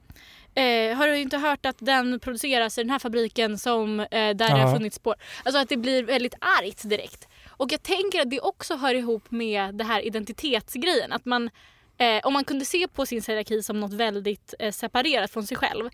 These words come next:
Speaker 2: Ja.
Speaker 1: skulle man inte bli lika personligt upprörd av att någon hade köpt en ny pasta, liksom.
Speaker 2: Nej, precis. Man behöver inte köpa, man behöver inte äta den själv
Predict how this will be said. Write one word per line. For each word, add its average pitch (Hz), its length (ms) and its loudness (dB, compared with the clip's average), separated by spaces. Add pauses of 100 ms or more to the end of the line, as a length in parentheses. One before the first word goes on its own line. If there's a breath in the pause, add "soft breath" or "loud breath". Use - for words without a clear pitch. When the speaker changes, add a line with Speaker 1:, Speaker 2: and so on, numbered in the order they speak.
Speaker 2:
Ja. 131 220 6
Speaker 1:
skulle 262 220 0
man 262 140 4
inte 247 180 0
bli 233 100 2
lika 247 340 0
personligt 277 680 -2
upprörd 302 640 0
av 214 220 0
att 214 100 2
någon 214 320 0
hade 202 140 -6
köpt - 260 -6
en 202 80 -4
ny 202 100 -4
pasta, - 480 0
liksom. 208 460 -4
Speaker 2:
Nej, 185 320 8
precis. 151 200 2
Man 151 120 4
behöver 170 160 6
inte 147 140 4
köpa, 139 180 2
man 151 160 4
behöver 160 180 6
inte 139 120 0
äta 143 280 2
den 131 100 4
själv 160 320 -2